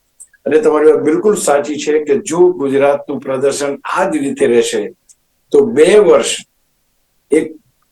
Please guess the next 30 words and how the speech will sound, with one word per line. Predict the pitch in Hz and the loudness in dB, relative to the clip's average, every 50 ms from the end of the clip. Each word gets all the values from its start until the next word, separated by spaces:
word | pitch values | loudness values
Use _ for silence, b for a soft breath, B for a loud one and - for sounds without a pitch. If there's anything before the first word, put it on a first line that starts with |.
| _ _ _ - | _ _ _ 2
ટોચ | 208 247 269 233 - 208 | 2 2 2 0 -4 -4
ઉપર | - 180 185 160 151 | -2 0 2 4 4
રહેલી | 143 143 143 135 131 123 | 6 6 4 4 2 -2
ટીમ | - 120 117 117 113 - - _ _ _ _ _ _ _ _ _ _ _ _ - | -4 -4 -4 -4 -6 -8 -12 _ _ _ _ _ _ _ _ _ _ _ _ -6
આ | 135 139 | -4 -4
ત્રીજા | 139 143 - - 160 180 208 208 233 208 | -4 -6 -6 -6 -4 -4 0 2 2 2
વર્ષે | 165 139 120 113 - - 113 - - - _ _ _ _ _ _ _ _ | 2 2 0 -2 -6 -8 -8 -10 -10 -12 _ _ _ _ _ _ _ _
પાણીમાં | - 135 131 151 170 175 165 156 | -4 -2 0 0 0 0 0 0
બેસી | 143 127 123 117 117 117 113 | 0 -2 -2 -4 -4 -6 -6
જશે | 117 117 117 135 120 | -4 -4 -4 -4 -6
અથવા | 117 - 135 139 | -6 -4 -4 -4
તો | 139 147 139 | -4 -4 -4
છેક | - - 139 139 135 | -6 -6 -8 -6 -6
નીચેના | 123 120 117 - 151 156 151 139 | -6 -6 -4 -2 -2 -2 -2 -4
ક્રમમાં | - 127 120 120 123 120 113 113 | -4 -4 -4 -4 -4 -4 -4 -4
આવશે | 120 120 - - - - - _ _ _ _ _ _ _ _ _ _ _ _ - | -4 -4 -4 -6 -8 -10 -12 _ _ _ _ _ _ _ _ _ _ _ _ -4
તો | 127 | -2
નવાઈ | 120 127 127 135 139 123 | -2 0 2 2 2 2
ના | 117 104 98 | 0 -2 -2
કહેવાય. | 107 104 95 95 92 - B B B B B 135 | -4 -6 -6 -6 -8 -10 B B B B B -2
હું | 165 196 214 214 | 2 2 4 2
એમ | 196 | 2
નથી | 208 226 247 233 240 | 2 0 0 0 0
કહેતો | - - 151 139 | 0 0 2 0
કે | 120 117 117 | 0 0 0
અમદાવાદની | 117 127 143 160 175 196 202 190 214 | -2 -2 0 -2 -2 -2 -2 -2 -4
મેચ | 220 220 214 | -2 -4 -4
પોતાના | 220 - 196 175 180 185 202 180 | -4 -4 -4 -2 -2 0 0 0
હાથમાં | 151 147 143 143 143 131 | 0 0 -2 -2 -4 -4
હતી, | 110 - 113 113 - | -4 -6 -8 -10 -12